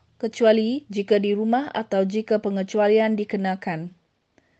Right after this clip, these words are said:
Perhimpunan peribadi tidak dibenarkan. Hanya lawatan teman peribadi dibenarkan. Perhimpunan awam tidak dibenarkan. Hanya dua orang boleh bersenam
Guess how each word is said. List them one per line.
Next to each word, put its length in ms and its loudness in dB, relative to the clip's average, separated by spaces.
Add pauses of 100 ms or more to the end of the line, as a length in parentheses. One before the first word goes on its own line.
(760)
Perhimpunan 880 2
peribadi 640 2
tidak 480 2
dibenarkan. 800 -4 (960)
Hanya 320 2
lawatan 640 4
teman 320 0
peribadi 480 2
dibenarkan. 800 -4 (800)
Perhimpunan 560 4
awam 400 4
tidak 320 2
dibenarkan. 760 -2
Hanya 300 0
dua 320 -2
orang 400 4
boleh 160 4
bersenam 560 -2